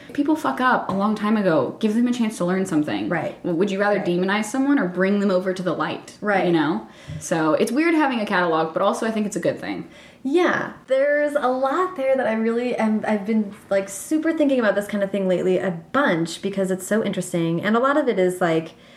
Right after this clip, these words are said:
Speaker 2: just understanding the difference in communication now.
Speaker 1: Yeah.
Speaker 2: Um, like, I mean, my mom does not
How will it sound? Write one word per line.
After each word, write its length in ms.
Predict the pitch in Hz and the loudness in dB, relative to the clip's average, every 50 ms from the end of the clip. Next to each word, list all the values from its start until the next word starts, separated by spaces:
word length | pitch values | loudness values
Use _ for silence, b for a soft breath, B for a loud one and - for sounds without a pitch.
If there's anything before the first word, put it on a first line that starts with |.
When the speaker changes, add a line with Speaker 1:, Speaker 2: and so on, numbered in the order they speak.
| B B B B B B B B | B B B B B B B B
Speaker 2:
just 240 | - 311 359 - | 0 0 2 2
understanding 1080 | 302 285 277 285 277 - - 226 202 196 196 196 196 190 190 190 190 190 190 190 185 - - - | 2 2 2 2 0 -2 0 0 2 2 2 2 2 2 2 2 0 0 0 -2 -2 -4 -8 -10
the 180 | - 175 196 190 | -4 0 0 0
difference 1000 | 170 165 - - - 196 185 180 - 190 180 175 180 202 214 - - - - - - - - - - - - - - _ _ _ _ _ _ - - - | 0 0 -4 -2 0 0 0 0 0 0 2 2 2 2 0 -4 -8 -12 -14 -16 -18 -20 -20 -20 -20 -20 -20 -20 -20 _ _ _ _ _ _ -14 -2 0
in 200 | 214 202 202 185 | 0 2 2 0
communication 1160 | - - - 214 202 196 190 190 - - 190 190 190 - - 185 185 180 180 180 185 185 - - - 185 | -4 -2 0 2 2 2 2 0 2 4 4 4 4 2 0 2 2 2 2 0 -2 -4 -8 -8 -4 -2
now. 520 | 175 165 147 139 147 147 - - 185 - - | -2 -2 -2 -4 -6 -6 -6 -6 -8 -4 0
Speaker 1:
Yeah. 300 | - 160 - 92 - - - - - - | 2 2 2 2 0 -2 -4 -8 -6 -2
Speaker 2:
Um, 280 | 214 214 214 208 208 | 0 2 2 2 2
like, 220 | 214 233 233 233 - | 2 0 0 0 0
I 60 | 240 | 0
mean, 220 | 247 254 247 240 | 0 0 0 0
my 140 | 240 233 233 | 0 0 2
mom 380 | 226 220 226 247 254 262 254 220 | 2 2 2 2 2 2 2 2
does 280 | 220 208 196 190 170 | 2 0 0 0 -2
not 600 | 170 175 175 180 180 180 170 170 170 - - - | 0 2 2 4 4 2 2 2 0 0 -2 -6